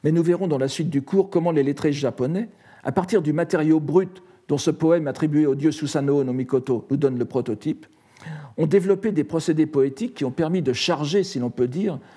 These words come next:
ces trente et une syllabes d'une multitude de sens et d'allusions qui leur ont conféré une profondeur qui peut se comparer avec la poésie chinoise. On a donc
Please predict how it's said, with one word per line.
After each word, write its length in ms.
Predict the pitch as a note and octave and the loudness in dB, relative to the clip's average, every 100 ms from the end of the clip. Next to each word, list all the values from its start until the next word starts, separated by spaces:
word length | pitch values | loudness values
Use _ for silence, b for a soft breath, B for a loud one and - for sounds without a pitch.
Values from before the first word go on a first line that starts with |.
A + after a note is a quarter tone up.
| B B | B B
ces 160 | D#3 | -2
trente 260 | - F#3+ F3+ | 0 0 0
et 40 | |
une 140 | D3+ C#3+ | 0 -2
syllabes 600 | - D3+ D#3+ G3+ - B2 B B B B | -4 -4 -2 -2 -4 -8 B B B B
d'une 140 | D#3 D#3 | 0 2
multitude 500 | G3 F#3 F3+ G3+ E3+ | 0 0 -2 0 0
de 120 | D3 | 0
sens 480 | C#3+ C3+ G#2+ - - | 0 -2 -2 -8 -6
et 80 | C3+ | 0
d'allusions 580 | E3 E3+ D#3+ B2+ A2+ - b b b b | 2 2 0 -4 -6 -8 b b b b
qui 120 | D#3 | 2
leur 120 | D3 | 2
ont 80 | F3 | -2
conféré 380 | F#3+ F#3 F3 F#3+ | -2 0 2 2
une 100 | C#3 | 0
profondeur 560 | E3 - C#3 D3+ F#3+ | -2 -2 0 0 0
qui 140 | - B2 | -4 -4
peut 140 | G3 | -4
se 140 | F#3+ | -4
comparer 520 | B2 C3+ C3 B2 D3 G#2+ | -6 -6 -4 0 0 0
avec 220 | A2 A2 | -2 -4
la 100 | G2+ | -4
poésie 340 | A#2+ A#2 A#2 | -4 -4 -6
chinoise. 520 | - G#2+ G#2 C#2+ - _ b b b b b b - | -10 -8 -8 -10 -16 _ b b b b b b -6
On 140 | B2+ | -2
a 80 | C3+ | -2
donc 320 | C#3+ C#3 | -2 -4